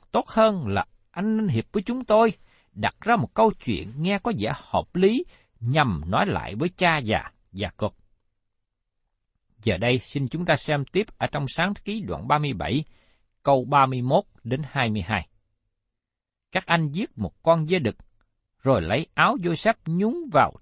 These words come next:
trong máu. Đoạn, gởi cái áo nhiều sắc đó đem về cho cha mình và nói rằng, "Đây là vật chúng tôi đã tìm kiếm được. Vậy, xin hãy nhìn coi, có phải là áo của con trai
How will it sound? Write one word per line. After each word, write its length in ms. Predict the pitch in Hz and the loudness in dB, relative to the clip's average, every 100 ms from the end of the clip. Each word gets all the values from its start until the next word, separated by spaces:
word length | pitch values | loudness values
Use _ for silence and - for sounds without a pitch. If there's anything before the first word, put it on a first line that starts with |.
| - | -4
trong 180 | 160 156 | 0 4
máu. 220 | 175 - _ _ _ _ _ _ - | 2 2 _ _ _ _ _ _ -6
Đoạn, 340 | 92 85 76 - _ _ _ | 0 0 -2 -10 _ _ _
gởi 260 | 101 85 123 | -6 -4 -4
cái 160 | - | -4
áo 240 | 165 196 311 | 0 0 0
nhiều 400 | 160 156 147 117 - | -2 2 2 2 0
sắc 280 | - - | -8 -8
đó 300 | 180 180 220 320 _ | 0 2 2 -2 _
đem 340 | 165 180 175 120 | -4 -2 -2 -2
về 240 | 123 87 - | 0 -2 -6
cho 100 | - 165 | -8 -2
cha 160 | 175 160 | 0 0
mình 260 | 127 95 - _ _ | -2 -4 -8 _ _
và 100 | 90 | -6
nói 180 | 101 214 | -2 0
rằng, 140 | 160 - _ _ _ _ _ _ _ _ | 0 -2 _ _ _ _ _ _ _ _
"Đây 220 | 185 233 | 2 2
là 120 | 185 117 | 2 2
vật 100 | 120 - | -2 -4
chúng 180 | 247 - | -6 0
tôi 280 | 226 226 | 4 4
đã 280 | 165 107 107 - | 4 4 4 2
tìm 180 | 165 135 | 0 0
kiếm 200 | - 339 | -2 2
được. 160 | 135 - - _ _ _ _ _ _ - | 2 2 -10 _ _ _ _ _ _ -4
Vậy, 300 | 95 73 - _ _ _ | -2 -2 -10 _ _ _
xin 280 | - 233 | -6 -4
hãy 220 | 165 123 208 | -2 0 0
nhìn 200 | 180 147 | 0 2
coi, 240 | 220 240 - _ _ _ _ _ _ - | 2 2 -2 _ _ _ _ _ _ 0
có 160 | 247 | 0
phải 420 | 240 - 87 123 | 0 -6 -4 -2
là 160 | 156 90 - | -2 -4 -4
áo 260 | 123 190 302 | -2 -2 -2
của 100 | - | -12
con 240 | - 180 180 | -10 -6 -2
trai 300 | 185 185 | 0 0